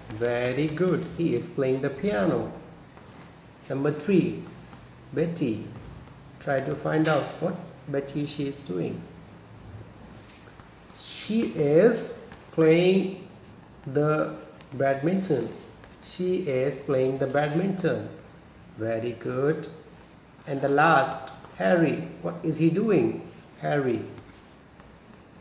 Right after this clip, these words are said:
He is taking photos. He is taking photos.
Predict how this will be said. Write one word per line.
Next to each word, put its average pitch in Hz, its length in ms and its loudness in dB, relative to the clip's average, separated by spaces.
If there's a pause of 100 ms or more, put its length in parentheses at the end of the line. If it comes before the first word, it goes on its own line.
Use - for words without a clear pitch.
(200)
He 190 360 2
is 170 600 6 (960)
taking 180 920 2 (760)
photos. 156 1200 4
He 135 200 -2
is 127 140 -2
taking 127 360 -4
photos. - 760 -4